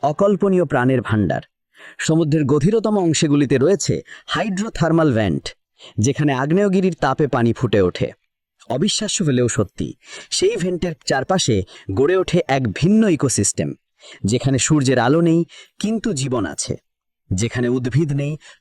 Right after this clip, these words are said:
তবুও প্রাণীরা বেঁচে থাকে রাসায়নিক শক্তি ব্যবহার করে। এই জায়গাগুলোতেই বিজ্ঞানীরা খুঁজে পেয়েছেন নতুন প্রজাতি,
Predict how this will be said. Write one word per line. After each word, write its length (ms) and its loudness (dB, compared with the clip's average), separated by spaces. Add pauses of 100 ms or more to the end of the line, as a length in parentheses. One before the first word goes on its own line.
তবুও 320 4
প্রাণীরা 360 4
বেঁচে 280 2
থাকে 260 0
রাসায়নিক 560 0
শক্তি 320 0
ব্যবহার 400 0
করে। 220 -2 (1040)
এই 200 2
জায়গাগুলোতেই 720 2
বিজ্ঞানীরা 400 2
খুঁজে 340 2
পেয়েছেন 400 2
নতুন 300 2
প্রজাতি, 480 -4